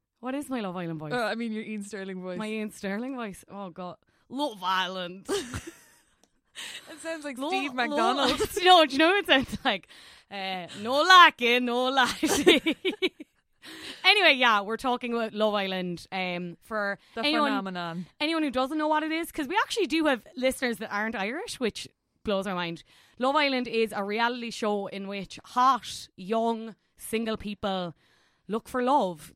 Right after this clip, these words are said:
Speaker 1: They are basically holed up in a villa in Spain somewhere, um, and they are given games and tasks in order to try and find their, like, perfect match within the villa. Um,
Speaker 2: Yeah.
Speaker 1: and whoever finds their perfect match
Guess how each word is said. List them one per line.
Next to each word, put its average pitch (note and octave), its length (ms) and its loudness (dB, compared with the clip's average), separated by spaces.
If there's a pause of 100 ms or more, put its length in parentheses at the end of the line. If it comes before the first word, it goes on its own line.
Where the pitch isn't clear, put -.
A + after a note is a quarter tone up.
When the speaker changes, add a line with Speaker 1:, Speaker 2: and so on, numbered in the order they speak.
Speaker 1:
They G#3+ 140 -2
are G3+ 120 0
basically G#3 380 -4
holed A#3+ 380 2
up B3+ 180 -2
in A3+ 100 -4
a G#3+ 60 -2
villa A3+ 200 -4
in A3 120 -6
Spain B3+ 420 -4
somewhere, B3+ 560 -2 (480)
um, F#3+ 460 -6
and F#3+ 320 -6
they F#3+ 140 -4
are F#3 100 -2
given F#3+ 320 -8
games G#3 540 -6
and F#3+ 240 -8
tasks - 680 -4
in G#3 120 -6
order G3 300 -4
to F#3 360 -2 (640)
try A#3+ 180 0
and A3+ 140 -2
find A3 300 -2
their, G3 220 -4
like, E3+ 200 -6
perfect - 540 -10
match G3 580 -6
within A3 340 -4
the A#3+ 60 -6
villa. A#3+ 380 -2 (500)
Um, G#3 80 -4
Speaker 2:
Yeah. G3+ 300 -2
Speaker 1:
and A3 180 -2
whoever A#3+ 300 2
finds D#4+ 320 2
their B3+ 100 -2
perfect A#3+ 320 -6
match A#3 380 -6